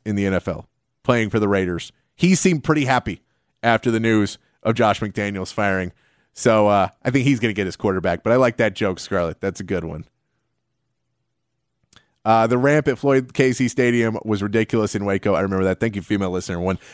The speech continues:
Yeah, we were also, it was, uh, there was ice everywhere 'cause it had frozen, so it was freezing cold. We were t-, a row from the top, so the wind was coming over the top of the stadium. It was just brutal. It was brutal. It was not a fun time <laughs> when I was doing that.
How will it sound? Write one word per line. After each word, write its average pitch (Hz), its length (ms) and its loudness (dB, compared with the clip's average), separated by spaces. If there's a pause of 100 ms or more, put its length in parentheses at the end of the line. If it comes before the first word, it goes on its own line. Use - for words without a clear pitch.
(100)
Yeah, 156 180 2
we 156 140 4
were 160 60 6
also, 156 260 4
it 143 120 2
was, 131 220 4
uh, 120 300 4
there 110 100 0
was 117 120 2
ice 131 300 0
everywhere 131 540 4 (400)
'cause 120 180 2
it 120 120 2
had 107 100 0
frozen, 127 560 2
so 123 120 0
it - 20 4
was 107 200 0 (120)
freezing 131 340 2
cold. 127 320 2
We 127 80 2
were 120 100 2
t-, - 200 -8
a 117 100 2
row 131 320 4
from 131 180 -2
the 120 100 -2
top, - 360 0
so 123 120 -4
the 110 80 0
wind 123 260 2
was 117 100 2
coming 127 240 -2
over 120 140 2
the 110 80 2
top 117 280 0
of 107 60 -4
the 98 60 -6
stadium. 110 480 -2 (460)
It 107 200 2
was 104 240 -4
just 113 300 0
brutal. 95 240 -4
It - 20 2
was 101 140 -4
brutal. 104 340 0
It 110 40 2
was 110 120 -2
not 127 240 4
a 113 60 0
fun 117 380 -2
time 107 560 -4
<laughs> - 40 -18
when 117 180 -2
I - 60 -2
was 110 160 -2
doing 98 300 -6
that. 98 280 -2